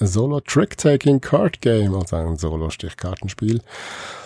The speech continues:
bei dem wir halt gegen das Eck und nicht gegen das Deck spielen müssen. Im Prinzip haben wir hier viele Karten, <laughs> die wir halt in einem Stichkartenspiel, äh, mit bestimmten Stich-,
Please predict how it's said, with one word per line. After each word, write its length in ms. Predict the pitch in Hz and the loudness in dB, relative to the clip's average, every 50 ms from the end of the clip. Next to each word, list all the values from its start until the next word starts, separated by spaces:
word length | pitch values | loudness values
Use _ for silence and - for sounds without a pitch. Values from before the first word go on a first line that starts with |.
| - _ | -10 _
bei 200 | - 135 139 123 | 6 6 6 8
dem 240 | 127 131 135 131 | 8 8 8 8
wir 180 | 123 123 117 110 | 8 6 6 6
halt 320 | 104 104 104 104 - - | 6 4 2 0 -2 -4
gegen 380 | - - 107 110 101 - 101 92 | 2 4 4 4 4 4 4 4
das 320 | - 87 85 - - - _ | 2 0 0 -2 -4 -6 _
Eck 380 | - 147 156 - - - - 208 | 2 2 2 2 -4 -8 -2 0
und 140 | 123 101 98 | 2 2 2
nicht 220 | 101 - - - | 0 -2 -4 -6
gegen 240 | - 110 - 101 92 | -8 -4 -2 -2 -2
das 220 | 92 90 - - _ | -2 -4 -6 -8 _
Deck 260 | 110 120 120 - - | -2 -2 -2 -2 -2
spielen 480 | - - - - 113 110 110 110 107 101 | -4 -4 -2 0 0 0 0 0 -2 -2
müssen. 380 | 92 87 - - 76 78 80 - - - - - - - - - - 90 90 - _ - _ _ - _ _ - - - - _ - | -4 -6 -6 -8 -8 -10 -10 -10 -12 -14 -16 -18 -16 -16 -16 -14 -14 -14 -16 -18 _ -20 _ _ -20 _ _ -18 -18 -18 -16 _ -8
Im 60 | 113 | -8
Prinzip 440 | - - 156 143 - - - 233 - | 2 2 2 2 4 2 0 2 4
haben 260 | 135 143 151 156 143 | 4 4 6 6 4
wir 180 | 135 135 131 117 | 4 2 2 2
hier 340 | 101 110 117 143 185 185 180 _ _ _ _ _ _ _ _ - | 2 2 2 2 0 -2 -4 _ _ _ _ _ _ _ _ -14
viele 260 | - - 85 82 85 | -6 -6 -4 -4 -4
Karten, 420 | 82 - 95 90 104 - 151 156 170 - 113 - - - - 143 - - - - | -6 -6 -8 -10 -8 -6 -6 -6 -2 -2 -2 -2 -2 2 2 4 4 4 -2 -2
<laughs> 640 | - - - - - - - - 151 135 - _ - - | -4 -8 -12 -10 -8 -8 -6 -4 -4 -6 -6 _ 2 4
die 240 | 120 143 151 131 | 6 8 8 8
wir 260 | 127 131 131 127 120 107 | 8 6 8 8 6 6
halt 340 | 104 101 104 107 - - - _ | 4 4 2 0 -2 -8 -12 _
in 160 | - 113 98 | 0 0 2
einem 220 | 95 92 95 95 92 | 2 0 -2 -2 -4
Stichkartenspiel, 880 | - - 135 - - - 123 117 120 110 - - 110 107 110 110 - - _ _ _ _ - - - _ _ | -2 -4 -4 -4 0 -2 0 0 0 -2 0 0 2 2 2 2 0 -8 _ _ _ _ -20 -20 -20 _ _
äh, 240 | - 104 98 98 95 | 0 2 2 4 2
mit 260 | 95 95 101 - - | 2 2 0 -2 -2
bestimmten 540 | - 92 - - 135 135 131 - - 123 - - - | -4 -4 -2 0 0 0 2 2 0 0 0 -2 -4
Stich-, 440 | - - - - 156 165 - - | -6 -6 2 2 2 2 2 -6